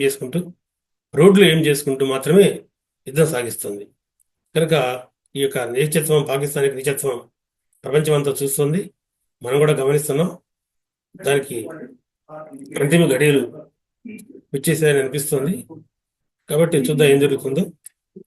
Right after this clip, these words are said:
ఇటువంటి వీడియోలు నేను యుద్ధం అయిపోయేంత వరకు సంపూర్తిగా దీని మీద కాన్సన్ట్రేట్ చేసి మీకు అందిస్తాను. కాబట్టి మన యొక్క ఈ ఛానల్ని మీరు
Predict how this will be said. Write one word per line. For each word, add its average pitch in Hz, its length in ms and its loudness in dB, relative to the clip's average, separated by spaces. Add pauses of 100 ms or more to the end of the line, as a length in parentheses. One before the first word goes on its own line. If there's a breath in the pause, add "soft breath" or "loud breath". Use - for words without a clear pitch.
(340)
ఇటువంటి 151 280 0
వీడియోలు 180 280 8 (100)
నేను 156 200 4 (680)
యుద్ధం 160 240 2
అయిపోయేంత 151 340 0
వరకు 147 220 -2
సంపూర్తిగా 139 440 -2 (640)
దీని 156 160 2
మీద 160 100 6 (100)
కాన్సన్ట్రేట్ 151 360 0
చేసి 143 200 -2
మీకు 123 200 -8 (180)
అందిస్తాను. 139 440 -4 (720)
కాబట్టి 165 280 2
మన 151 160 2
యొక్క 139 120 -6 (140)
ఈ - 20 -6 (120)
ఛానల్ని 151 380 2
మీరు 131 160 0